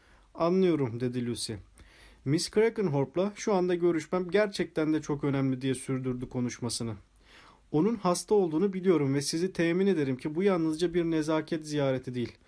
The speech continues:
Konu çocukların bana bahsettikleri bir şeyle ilgili.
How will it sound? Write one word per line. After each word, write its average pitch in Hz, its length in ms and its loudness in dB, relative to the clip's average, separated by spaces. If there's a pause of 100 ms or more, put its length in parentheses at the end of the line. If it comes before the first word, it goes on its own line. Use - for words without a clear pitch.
(300)
Konu 196 280 2
çocukların 190 540 0
bana 185 240 0
bahsettikleri 170 800 -2
bir 147 100 2
şeyle 127 420 -2
ilgili. 117 300 -6